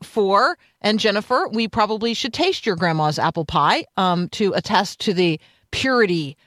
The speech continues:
component here of, of just the one kind of apple. I, I will confess, I've never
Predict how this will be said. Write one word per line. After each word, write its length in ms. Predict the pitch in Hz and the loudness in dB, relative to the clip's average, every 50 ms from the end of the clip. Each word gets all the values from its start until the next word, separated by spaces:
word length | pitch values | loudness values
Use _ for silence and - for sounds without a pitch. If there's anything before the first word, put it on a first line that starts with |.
| _ - | _ -2
component 560 | - 196 - - 190 175 165 160 147 - - | -2 -2 0 0 0 0 0 0 -2 -4 -4
here 280 | - 165 151 120 85 | -2 -2 -2 -2 -2
of, 220 | - 156 165 147 156 | -4 -4 -4 -2 0
of 180 | 151 151 143 | -2 -2 -2
just 320 | 139 - 196 175 - - - | -2 -2 -2 -2 -2 -4 -2
the 120 | 180 165 | -2 -2
one 260 | 147 160 160 156 156 | 0 0 0 0 -2
kind 340 | 147 - - 139 127 123 113 | -4 -4 -4 -4 -4 -4 -4
of 140 | 104 117 - - - | -8 -10 -10 -10 -10
apple. 400 | 117 107 - - - - - _ _ _ _ _ | -10 -10 -10 -12 -16 -16 -18 _ _ _ _ _
I, 160 | - 214 226 - - _ _ _ _ | 2 2 2 2 -4 _ _ _ _
I 180 | 165 185 214 233 | 2 4 4 2
will 240 | 226 202 208 196 - | 2 0 0 -2 0
confess, 500 | - 185 165 - 233 185 135 - - - | 0 -2 2 2 2 2 2 0 -2 -2
I've 240 | 151 160 156 - | 0 0 0 -2
never 400 | 165 160 165 160 165 156 151 151 | -2 -2 -2 -2 -2 -4 -6 -6